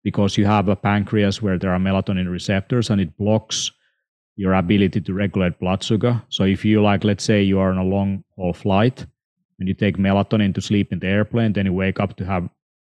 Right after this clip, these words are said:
uh, mm, airplane food or breakfast, your pancreas is not able to regulate the blood sugar spikes, uh, as effectively. And it's actually a recipe for, um, risk for diabetes to take too much melatonin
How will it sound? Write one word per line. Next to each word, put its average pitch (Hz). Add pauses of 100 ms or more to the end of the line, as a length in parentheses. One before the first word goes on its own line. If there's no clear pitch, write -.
uh, 90 (100)
mm, 98 (440)
airplane 104
food 104
or 92
breakfast, 104
your 123
pancreas 107
is 98
not 98
able 101
to 101
regulate 92
the 90
blood 98
sugar 92
spikes, - (120)
uh, 58
as 92
effectively. - (580)
And 98
it's 104
actually 123
a 113
recipe 107
for, 92
um, 92 (200)
risk 98
for 98
diabetes 92
to -
take 90
too 110
much 98
melatonin 95